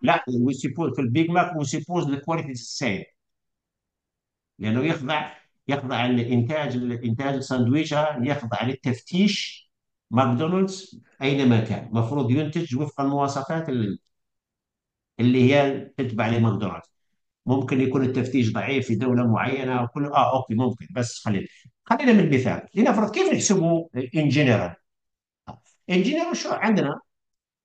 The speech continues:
عندنا حاجة في ال-، في ال-، حتى نقيس ال-، ال-، التضخم. التضخم يقاس بحاجة اسمها مؤشر الأسعار. هيك؟ مو هيك؟ حاجة اسمها كو-،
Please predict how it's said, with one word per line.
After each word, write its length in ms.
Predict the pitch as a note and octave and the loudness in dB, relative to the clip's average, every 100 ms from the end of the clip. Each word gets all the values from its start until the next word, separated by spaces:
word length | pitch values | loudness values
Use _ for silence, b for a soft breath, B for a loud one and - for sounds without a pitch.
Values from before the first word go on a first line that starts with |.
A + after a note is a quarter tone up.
| - | -2
عندنا 340 | F#3+ B3+ B3 | 0 2 2
حاجة 640 | G3 D4 B3 D#3 D#3+ - - _ _ _ _ _ | 0 -2 -2 -2 -2 -6 -14 _ _ _ _ _
في 60 | D3+ | -6
ال-، 320 | A#2 A#2 A#2 | -6 -8 -8
في 100 | C#3 | -4
ال-، 200 | B2+ - | -4 -4
حتى 260 | D#3 D3+ | -8 -4
نقيس 420 | D3+ D3+ A3+ F#3+ F3 | -4 0 2 2 0
ال-، 260 | D#3+ - | -2 -4
ال-، 160 | C3 B2+ | -8 -6
التضخم. 680 | B2+ - D3+ A3 - C#3 A#3 - _ _ _ _ _ _ | -6 -2 2 2 2 0 0 -6 _ _ _ _ _ _
التضخم 520 | D3+ - G3+ B3+ A#3+ A3 | -6 -2 0 2 4 6
يقاس 400 | G#3 A3+ A3 E3+ | 6 4 0 -2
بحاجة 460 | F3+ A3 A3 G3+ | -4 -2 0 0
اسمها 240 | G3+ G3+ F3+ | 0 2 2
مؤشر 500 | F3+ F#3+ G#3+ G#3 G3 | 2 0 -2 0 0
الأسعار. 540 | C#3+ C3 E2 D#2 - _ _ _ _ _ _ _ _ _ _ _ _ _ _ _ _ _ _ _ _ _ - | 0 -6 -8 -10 -14 _ _ _ _ _ _ _ _ _ _ _ _ _ _ _ _ _ _ _ _ _ -2
هيك؟ 300 | E3+ G#3+ B2 | 0 0 0
مو 120 | C#3+ | 2
هيك؟ 380 | B3 - - _ _ _ _ _ _ _ _ _ _ _ _ _ _ _ _ _ _ | 2 0 -10 _ _ _ _ _ _ _ _ _ _ _ _ _ _ _ _ _ _
حاجة 360 | - F3+ F#3+ F3 | -2 2 2 2
اسمها 280 | - F#3 F3+ | 0 2 0
كو-، 640 | - G3+ F#3 - C#3 | 0 -2 -2 -4 -8